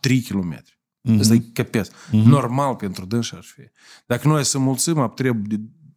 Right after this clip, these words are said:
Speaker 1: uh, de nouă ori mai multe fântâni decât sunt azi.
Speaker 2: Mhm.
Speaker 1: Cinci mii de euro. Și tu știi că două mii de copii
Speaker 2: Beau apă,
Speaker 1: beau
Speaker 2: da.
Speaker 1: apă și tu,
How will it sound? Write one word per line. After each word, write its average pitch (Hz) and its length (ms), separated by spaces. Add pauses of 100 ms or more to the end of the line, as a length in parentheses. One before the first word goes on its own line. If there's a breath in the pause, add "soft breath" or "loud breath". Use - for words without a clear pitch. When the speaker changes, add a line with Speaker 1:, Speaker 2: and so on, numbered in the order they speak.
(140)
Speaker 1:
uh, 101 200 (420)
de 117 180
nouă 139 360
ori 117 100
mai 107 120
multe 113 200
fântâni 120 300
decât - 200
sunt - 260
azi. - 300 (100)
Speaker 2:
Mhm. 104 420
Speaker 1:
Cinci - 260
mii 127 160
de 101 100
euro. 90 260
Și - 120
tu - 80
știi 143 240
că - 140
două 120 280
mii 104 180
de 92 80
copii - 520 (1080)
Speaker 2:
Beau 95 320
apă, 87 120
Speaker 1:
beau 120 200
Speaker 2:
da. 117 120
Speaker 1:
apă - 460
și - 260
tu, 101 340